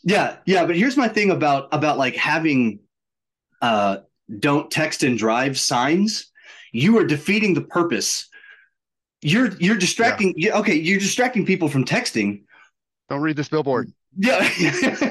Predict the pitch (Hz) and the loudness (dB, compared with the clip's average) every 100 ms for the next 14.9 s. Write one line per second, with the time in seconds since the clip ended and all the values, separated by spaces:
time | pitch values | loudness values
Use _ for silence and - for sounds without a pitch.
0 | - - 294 - 277 214 - - 214 - | -2 -2 -2 0 0 0 -2 -2 -2 0
1 | 240 226 - - - 277 208 - 214 226 | 0 0 -4 -4 -4 -2 -4 -2 0 -2
2 | - - 277 247 208 247 254 185 - - | -6 -14 -4 -4 0 2 2 0 -8 -6
3 | 202 285 196 220 214 185 170 170 185 175 | 2 2 4 2 2 2 2 0 0 0
4 | - 214 208 123 131 113 110 104 87 - | 2 2 4 2 0 0 2 0 -2 -10
5 | - - - _ _ _ - - 196 190 | -20 -20 -20 _ _ _ -20 -20 -20 -20
6 | _ - - - _ _ _ _ _ _ | _ -10 -10 -14 _ _ _ _ _ _
7 | _ _ _ _ 131 123 135 131 131 113 | _ _ _ _ -6 -4 -6 -4 -4 -6
8 | 113 104 107 147 135 117 127 117 127 113 | -8 -8 -8 -4 -4 -2 -6 -6 -6 -8
9 | 101 95 - - 143 139 - 139 127 123 | -8 -14 -20 -10 -4 -4 -4 -8 -6 -6
10 | 113 120 107 110 139 135 120 107 101 - | -6 -10 -10 -4 -4 -4 -6 -6 -8 -12
11 | 107 110 113 117 117 - 117 104 113 107 | -8 -6 -6 -6 -6 -8 -12 -12 -12 -12
12 | 101 92 92 - - _ _ - - - | -8 -8 -8 -14 -20 _ _ -16 -4 -2
13 | 135 135 - - - 160 165 214 175 156 | 0 -2 -4 -6 -6 -4 0 0 2 2
14 | 233 247 202 156 143 - 117 95 - | 4 4 4 2 0 -4 -10 -10 -16